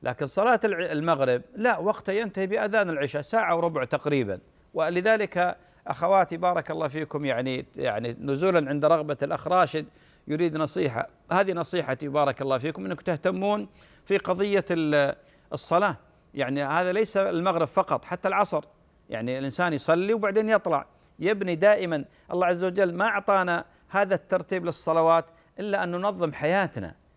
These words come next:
تصير ترتيب لحياتنا وفق هذه الصلوات الخمس. وهذا م-، يعني، آه،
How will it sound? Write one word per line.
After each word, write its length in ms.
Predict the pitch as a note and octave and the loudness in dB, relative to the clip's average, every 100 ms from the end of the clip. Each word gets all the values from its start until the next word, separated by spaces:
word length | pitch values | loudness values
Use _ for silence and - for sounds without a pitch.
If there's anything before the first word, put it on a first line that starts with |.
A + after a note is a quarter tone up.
| - - | -20 -8
تصير 200 | F#3+ G3 | -4 -2
ترتيب 440 | E3+ C#3 G3+ F#3+ | 0 0 0 0
لحياتنا 840 | D3+ B2+ D3 F#3 E3+ E3 F3+ F#3+ - _ _ - | 0 2 4 4 2 0 -2 -4 -6 _ _ -6
وفق 260 | F#3 - F3 | -6 -6 -4
هذه 240 | F#3+ F3+ | -2 -2
الصلوات 460 | D3 E3+ F3 D#3+ D3+ | -4 0 2 4 2
الخمس. 480 | C3 E3 C3+ - - | -2 -4 -4 -12 -12
وهذا 500 | C#3 F#3+ G3 F#3 - - _ _ | -2 0 2 2 0 -8 _ _
م-، 320 | D#3 - D#3 D3+ | -16 -14 -6 -6
يعني، 460 | B2 C#3+ C#3 C3+ | -4 -2 -2 -2
آه، 280 | C3+ B2+ | 0 0